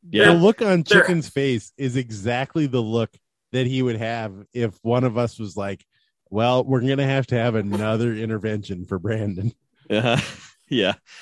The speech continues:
Speaker 2: I was gonna
Speaker 1: 'Cause
Speaker 2: say the look on his face is the exact look when I told my stepdad I was gonna spend all my money on putting some subwoofers into my car when I was in high school.
Speaker 3: <laughs>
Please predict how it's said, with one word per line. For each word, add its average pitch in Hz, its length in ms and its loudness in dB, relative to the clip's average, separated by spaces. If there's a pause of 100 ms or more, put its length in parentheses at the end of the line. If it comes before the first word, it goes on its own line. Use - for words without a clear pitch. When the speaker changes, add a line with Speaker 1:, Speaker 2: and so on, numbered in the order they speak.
Speaker 2:
I 151 140 4
was 220 140 4
gonna 202 140 2
Speaker 1:
'Cause 160 60 4
Speaker 2:
say 170 120 4
the 151 100 4
look 143 300 2
on 185 100 4
his 175 180 0
face 143 360 2
is 117 140 2
the 127 140 2
exact 120 460 2
look 123 220 0
when 110 100 2
I 101 120 2
told 131 260 0
my 117 120 2
stepdad 92 720 0 (320)
I 104 100 0
was 127 140 4
gonna 127 160 0
spend 123 320 0
all 127 140 4
my 127 180 2
money 117 360 2
on 101 160 -2
putting 120 260 0
some 104 160 -8
subwoofers 107 720 0
into 98 160 0
my 92 160 0
car 113 420 2
when 87 100 2
I 90 120 2
was 95 180 6
in - 100 6
high - 180 4
school. 214 320 2
Speaker 3:
<laughs> - 120 2